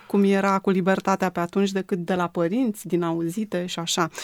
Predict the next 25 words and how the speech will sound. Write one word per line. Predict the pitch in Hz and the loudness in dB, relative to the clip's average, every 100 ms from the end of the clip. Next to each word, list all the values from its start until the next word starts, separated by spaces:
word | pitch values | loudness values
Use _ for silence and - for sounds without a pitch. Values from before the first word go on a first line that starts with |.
| - - - - | -12 -12 -12 -4
Și | 214 | 4
în | 214 | 4
acest | 311 262 - | 4 0 2
context, | 277 240 262 277 - 294 | 4 4 2 0 -6 -4
uh, | 262 247 | 0 0
aș | 240 - | -2 -4
vrea | 254 | -4
să-mi | - 269 | 2 0
spuneți | - - 262 254 - - | 2 0 0 0 -6 -12
câtă | - 370 - 196 | 2 2 6 6
libertate | 170 156 160 156 - 180 156 151 165 147 139 151 - - | 6 4 2 0 -2 -2 -2 -2 -4 -2 -4 -6 -10 -10
are | - 175 175 | -2 0 4
un | 165 | 4
regizor, | 160 160 151 180 170 160 165 | 2 -2 0 -2 0 -2 -2
de | 156 185 | -4 -4
câtă | 208 202 | -2 0
libertate | 185 180 175 180 175 170 | 0 -2 -4 -6 -8 -6
se | 180 | -4
bucură | 165 175 180 160 | -4 -6 -6 -6
atunci | 160 170 170 - | -2 2 0 0
când, | 180 170 165 | 2 2 2
uh, | 160 160 - _ _ _ - | 0 -4 -12 _ _ _ -6
abordează | 185 196 175 180 165 | 0 0 2 0 0
un | 147 156 | -4 -4
text. | - - - - | -8 -10 -16 -18